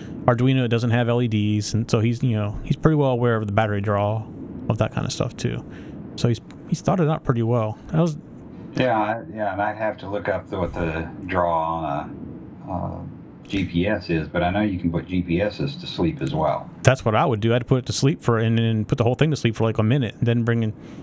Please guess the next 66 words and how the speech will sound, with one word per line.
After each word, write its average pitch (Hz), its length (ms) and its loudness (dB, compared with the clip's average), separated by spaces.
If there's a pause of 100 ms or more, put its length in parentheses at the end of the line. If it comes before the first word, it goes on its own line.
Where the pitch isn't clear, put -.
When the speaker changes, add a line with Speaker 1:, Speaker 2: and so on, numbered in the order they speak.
(500)
Speaker 1:
well, 117 120 6
you 131 100 4
can, 143 100 4
uh, 110 120 2 (220)
you 123 140 6
know, 131 240 2 (260)
there's - 140 -6
a - 40 -2
couple 165 100 8
ways 139 120 6
you 113 60 -4
could 110 80 2
do 104 160 4
it. 107 40 2
You 107 60 4
could 123 80 6
leave 131 140 6
the 123 60 0
G 139 140 4
P 127 160 4
S 123 140 2
sleep - 420 2
longer, 139 380 2
actually. 110 420 0 (600)
Once 123 180 4
an 117 80 4
hour, 120 240 4
check - 220 -2
it. 110 100 -2 (720)
Speaker 2:
Right. 92 280 0
Speaker 1:
And 127 80 6
just 117 140 0
count 127 200 2
on 123 80 0
the 107 60 2
local 120 200 2
ti-, - 180 -2
local 127 220 2
timer 123 420 2
to - 60 -2
keep 117 160 2
it 117 100 0
accurate. 117 420 0
And - 880 -2
maybe 139 200 4
with, 127 160 2
if 139 160 2
you 123 60 2
get 120 100 4
within 135 180 4
a 117 40 2
certain 139 280 2
window, 131 240 4
you 113 140 2
start 117 260 4
being 123 120 4
a 123 40 4
little 120 140 4
more 113 120 0
active 120 320 4
with 104 180 0
it, 113 80 -2
checking 120 260 2
it 107 60 0
more 113 220 4
often. - 520 -2